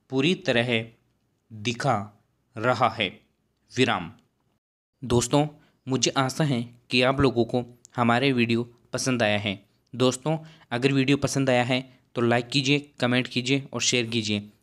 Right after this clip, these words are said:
और दोस्तों, आप लोग अगर हमारे YouTube चैनल पे नए हैं तो हमारे YouTube चैनल को सब्सक्राइब कर लीजिए और बेल आइकन को प्रेस कर लीजिए ताकि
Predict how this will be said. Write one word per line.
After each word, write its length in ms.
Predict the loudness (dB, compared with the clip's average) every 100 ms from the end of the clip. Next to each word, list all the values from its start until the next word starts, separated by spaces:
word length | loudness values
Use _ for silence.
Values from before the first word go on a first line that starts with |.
| _
और 100 | -4
दोस्तों, 400 | 0 0 0 -6 -6 _ _ -4
आप 240 | 0 2 2
लोग 260 | 2 0 -18 _ -4
अगर 240 | 0 0
हमारे 380 | 0 0 2 2
YouTube 220 | 0 0
चैनल 300 | 0 2 2
पे 340 | 2 -2 -2 -18 _ -8
नए 300 | 0 2 2
हैं 460 | 2 -2 -2 -10 _ _ -8
तो 60 |
हमारे 360 | -4 0 2 0
YouTube 280 | -2 -6 -2
चैनल 280 | 0 0 0
को 260 | -2 -4 -14 _
सब्सक्राइब 600 | -8 -2 -2 -2 0 0
कर 120 | 2 -2
लीजिए 460 | 0 0 0 -2 -20 _ _ _
और 120 | -2 0
बेल 240 | 2 2
आइकन 260 | 0 0 -2
को 160 | -2 -4 _ _ -4
प्रेस 200 | -2 -2
कर 120 | -2
लीजिए 440 | -2 -2 -4 -6 -14 _ -2
ताकि 500 | -2 0 -2 -2